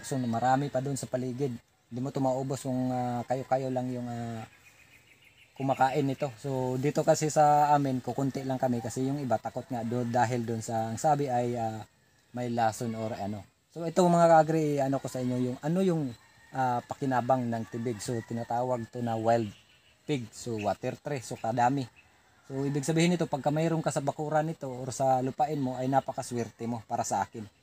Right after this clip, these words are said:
Kasi hindi lang natin to kakainin. Lalong-lalo na ngayon, mga ka-agri, napakamahal ng abono. Kasi ito, napaka first class na, ah,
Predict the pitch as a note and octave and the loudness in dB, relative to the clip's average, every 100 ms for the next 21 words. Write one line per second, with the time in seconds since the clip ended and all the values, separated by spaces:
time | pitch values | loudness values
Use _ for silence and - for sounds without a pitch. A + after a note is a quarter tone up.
0 | _ _ _ _ B2+ C#3+ C#3 D3 C#3+ C#3 | _ _ _ _ -4 0 0 0 2 2
1 | C#3 C3+ C3+ B2+ B2 A#2+ C3+ C#3 B2+ B2+ | 2 0 -2 -4 -4 0 0 0 -2 -4
2 | - _ _ C3+ C3+ C#3 C#3+ C3+ C3+ C#3 | -10 _ _ 0 2 2 2 2 2 -2
3 | C3+ C3+ C3+ B2+ B2 B2 A#2+ B2+ A#2+ B2+ | -2 -2 -2 -2 -2 -2 -2 -2 0 2
4 | C3 B2+ - B2 A2 A#2+ A#2+ A2+ G2+ G2+ | 2 0 -6 -6 -4 -2 -2 -4 -6 -4
5 | A2 A2+ G#2 A2+ B2+ A#2 - - _ _ | -4 -4 -6 -6 -4 -6 -12 -20 _ _
6 | D3 - C3+ A#2+ - _ - _ _ B2+ | -10 -6 -6 -8 -18 _ -20 _ _ -4
7 | D3 D3+ - - C3+ - - C3 B2+ B2 | 0 0 -4 -4 -4 -4 -4 0 2 0
8 | B2 A#2 A2+ - _ _ _ _ F3+ F3 | -2 -4 -6 -12 _ _ _ _ 0 0
9 | - - E3+ D3+ - C#3+ C3+ C3+ C3 B2+ | -2 2 4 4 0 0 2 2 0 -2
10 | - _ _ _ _ _ _ _ _ - | -6 _ _ _ _ _ _ _ _ -14
11 | B2 A#2+ A#2 A2+ A2+ A2 | -4 0 2 4 4 2